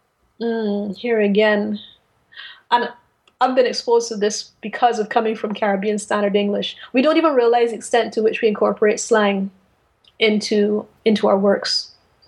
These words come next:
Our slang is not perhaps the co-, the right word, but particular, peculiar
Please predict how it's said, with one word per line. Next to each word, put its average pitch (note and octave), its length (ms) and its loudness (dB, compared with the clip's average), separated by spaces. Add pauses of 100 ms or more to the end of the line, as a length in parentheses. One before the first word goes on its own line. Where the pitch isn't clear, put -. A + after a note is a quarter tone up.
(720)
Our G#3+ 440 2 (320)
slang C#4+ 360 0
is A3+ 120 0
not A3 160 2
perhaps G#3+ 280 -2
the G3+ 60 -12
co-, - 240 -8
the G3+ 120 -2
right G#3 300 0
word, G3+ 260 0
but - 140 -4
particular, C#4 800 0 (180)
peculiar C#4 840 0